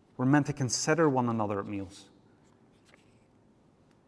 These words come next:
As we try to teach our kids how to function around not just our own dinner table, but other people's dinner tables, it involves teaching them to do things like waiting for everyone and giving thanks before we eat,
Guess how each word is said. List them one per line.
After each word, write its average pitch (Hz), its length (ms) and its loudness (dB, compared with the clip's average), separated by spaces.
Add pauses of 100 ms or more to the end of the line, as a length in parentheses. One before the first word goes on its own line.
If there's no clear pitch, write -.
(720)
As 110 100 -10
we 139 100 2
try 135 220 6
to 123 200 6
teach 135 300 -4
our 123 120 2
kids 127 340 -2
how 117 160 -2
to 113 340 -4 (320)
function 127 380 4
around 117 260 4
not 120 160 2
just 113 180 -8
our 104 140 -4
own 123 160 -2
dinner 135 200 -2
table, 123 280 -6
but 101 140 -6
other 113 220 -2
people's 120 360 -6
dinner 120 220 -2
tables, 123 460 -2 (880)
it - 40 -6
involves 123 380 2
teaching 151 220 -6
them 127 160 -2
to 110 80 -10
do 117 100 -2
things 123 240 -4
like 123 160 -6
waiting 139 320 -2
for 117 120 -4
everyone 98 360 -4
and 92 160 -14 (480)
giving 127 240 -4
thanks 135 380 0
before 131 320 -4
we 127 80 2
eat, 147 280 -4